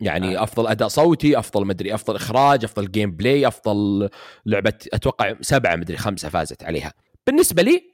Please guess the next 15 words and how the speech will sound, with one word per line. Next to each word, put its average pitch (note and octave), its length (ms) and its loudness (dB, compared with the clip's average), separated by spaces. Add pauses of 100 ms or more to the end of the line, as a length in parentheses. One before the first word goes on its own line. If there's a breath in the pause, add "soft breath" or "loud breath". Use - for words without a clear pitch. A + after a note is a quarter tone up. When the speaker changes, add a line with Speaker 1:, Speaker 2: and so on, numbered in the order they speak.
(240)
Speaker 1:
عادي، - 300 2 (120)
بالنسبة D#3+ 280 -2
لي G#3 80 0
ممتازة. A#2+ 460 -2 (180)
آه، C3 520 2 (300 soft breath)
سالفة، F#3+ 480 2 (220)
آه، A2 840 0
ممكن D#3 520 0
بعض C#3 220 2
الأحيان C#3+ 460 0
حت-، - 380 -8 (100)
تصير A#2+ 180 -4
في - 80 -8
الأوسكار F2+ 500 -4
كثير، G2+ 640 -2